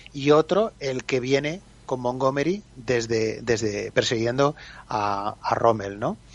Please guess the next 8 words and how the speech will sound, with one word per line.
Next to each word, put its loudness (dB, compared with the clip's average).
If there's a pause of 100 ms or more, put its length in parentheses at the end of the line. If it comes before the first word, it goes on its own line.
(400)
Y 8
el 6
episodio 4
que 4
más 0
conoce -2
la 0
gente -6